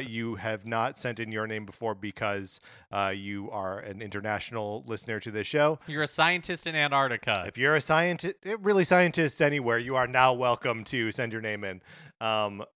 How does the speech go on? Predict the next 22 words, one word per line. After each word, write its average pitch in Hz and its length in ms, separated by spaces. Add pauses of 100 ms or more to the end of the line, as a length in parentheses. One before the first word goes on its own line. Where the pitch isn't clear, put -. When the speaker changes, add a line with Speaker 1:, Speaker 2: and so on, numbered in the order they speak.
(140)
Speaker 1:
yeah, 107 260
if, 120 200
uh, 131 180 (120)
this 123 220
is 120 160
a 131 60
one-way 143 360
ticket 151 280
for 151 120
this 143 140
thing, 147 160
I'll 123 100
send 123 180
it 117 160
anywhere 123 500 (320)
on 120 360 (260)
this 110 300 (100)
planet. 113 400
Mark, 180 260
we've 196 180
got 269 120
an 208 100